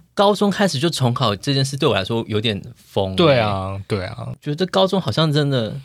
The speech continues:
Speaker 1: 没有
Speaker 2: 对啊。
Speaker 1: 那么的
Speaker 2: 我最后没考上建中，我也没有怎么样啊。后来有觉得这件事情其实比较像是老师的压力。
Speaker 1: 嗯。
Speaker 2: 因为我觉得像万万他们国中，他们是有偷偷分班，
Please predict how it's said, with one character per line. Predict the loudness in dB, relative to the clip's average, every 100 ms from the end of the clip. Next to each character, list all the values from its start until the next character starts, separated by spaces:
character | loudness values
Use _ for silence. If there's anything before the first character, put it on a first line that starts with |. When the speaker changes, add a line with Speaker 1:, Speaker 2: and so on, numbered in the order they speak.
| -14
Speaker 1:
没 | -2 2
有 | 4 2 -2 -10 _
Speaker 2:
对 | -6
啊。 | -4 0
Speaker 1:
那 | 2
么 | 4 2 0 -4
的 | 2
Speaker 2:
我 | 2
最 | 4 4
后 | 6
没 | 4
考 | 2 2
上 | 4 2
建 | 2 2
中， | 2 2
我 | 0
也 |
没 | -2
有 | -8
怎 | -10
么 | -12
样 | -10 -10
啊。 | -8 -8 -8 2
后 | 4
来 | 4 4
有 | 2
觉 | 0 -2 0
得 | 0 -2 -8 -6
这 | -2
件 | 2 2
事 | 2 0
情 | 0
其 | -2 0
实 | 0
比 | 0
较 | 0
像 | 2 0
是 | 0
老 | -4 -6
师 | -8 -8
的 | -8
压 | -10 -12
力。 | -12 -16 -14 -2
Speaker 1:
嗯。 | -2 -2 -6
Speaker 2:
因 | 0
为 | 2
我 |
觉 | 4 2
得 |
像 | 2 2
万 | 2 4
万 | 2 2
他 | 0
们 | -2
国 | -4 -2
中， | 0
他 | 0
们 | 0 0
是 | 0 0
有 | -4
偷 | -2 -2
偷 | 0 -2
分 | -2 -4 -6
班， | -6 -8